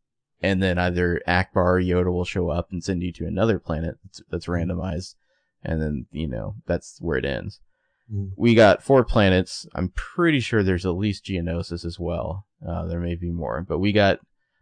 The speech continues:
Speaker 1: uh, Naboo, Coruscant, Kashyyyk, and Tatooine as the various planets that were visited.
Speaker 2: Mm-hmm.
Speaker 1: So you get two planets per ride. Depends, you know, randomized on which
Speaker 2: And it
Speaker 1: ones you get.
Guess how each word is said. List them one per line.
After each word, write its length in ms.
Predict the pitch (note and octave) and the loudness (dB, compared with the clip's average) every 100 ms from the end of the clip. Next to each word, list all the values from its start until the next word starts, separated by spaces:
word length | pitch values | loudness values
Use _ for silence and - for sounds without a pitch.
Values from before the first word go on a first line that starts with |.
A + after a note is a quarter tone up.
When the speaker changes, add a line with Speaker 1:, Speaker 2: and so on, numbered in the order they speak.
| - | -6
Speaker 1:
uh, 220 | - D#2+ | -2 -2
Naboo, 760 | D#2 E2+ F2 G#2 G2+ G2 G2 G#2 B2 | 0 0 0 2 4 4 2 0 -8
Coruscant, 840 | - G#2+ G2+ F#2+ - F#2+ F#2 F2 - B2+ _ | -4 2 2 2 0 0 0 -2 -8 -18 _
Kashyyyk, 540 | G#2+ G2 F#2 - F2+ - _ _ _ | 2 2 4 2 -2 -4 _ _ _
and 320 | E2+ E2 E2 | -4 -4 -4
Tatooine 640 | - F2 - F2+ D#2+ D#2+ C2 | -2 -2 -2 -4 -4 -6 -8
as 140 | - | -8
the 80 | - | -8
various 300 | E2 D2+ D2 | -6 -4 -6
planets 420 | - - D2 - - | -10 -10 -8 -10 -12
that 100 | - | -10
were 100 | E2+ | -8
visited. 440 | C2 - - - | -8 -10 -12 -12
Speaker 2:
Mm-hmm. 200 | A2+ G#2 A2 | -6 -4 -4
Speaker 1:
So 100 | - | -2
you 80 | F#2+ | 2
get 180 | A#2 - | 2 2
two 140 | C3 | -2
planets 500 | - A2 F#2 F2+ - | 0 0 2 0 -4
per 160 | - F#2 | -6 -2
ride. 400 | C#2+ C2+ C2 - _ _ _ | 0 0 -2 -4 _ _ _
Depends, 460 | - E2 D#2+ - | -4 -2 -2 -4
you 140 | - D#2+ | -6 -4
know, 180 | C2+ B1 | -4 -2
randomized 500 | D2 D#2+ D2+ C2+ - | -2 0 -2 -4 -6
on 100 | - | -4
which 100 | D3+ | 2
Speaker 2:
And 80 | |
it 20 | C#3+ | 2
Speaker 1:
ones 140 | C3+ | 2
you 80 | - | -4
get. 120 | - | -12